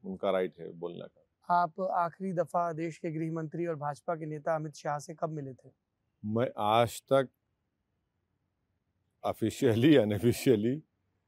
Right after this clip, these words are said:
Speaker 1: कभी भी देश के होम मिनिस्टर से मेरी मुलाकात नहीं हुई।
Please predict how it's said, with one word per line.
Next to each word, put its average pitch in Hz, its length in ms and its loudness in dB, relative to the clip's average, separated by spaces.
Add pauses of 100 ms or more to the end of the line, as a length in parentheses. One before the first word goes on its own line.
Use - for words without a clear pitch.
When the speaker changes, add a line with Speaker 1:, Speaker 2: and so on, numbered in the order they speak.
(440)
Speaker 1:
कभी 120 400 6
भी 113 340 2 (600)
देश 101 420 0
के 123 340 2 (360)
होम 104 280 0
मिनिस्टर 104 360 -2
से 107 140 -8
मेरी 104 220 -4
मुलाकात 92 540 -4
नहीं 82 180 -14
हुई। 85 200 -20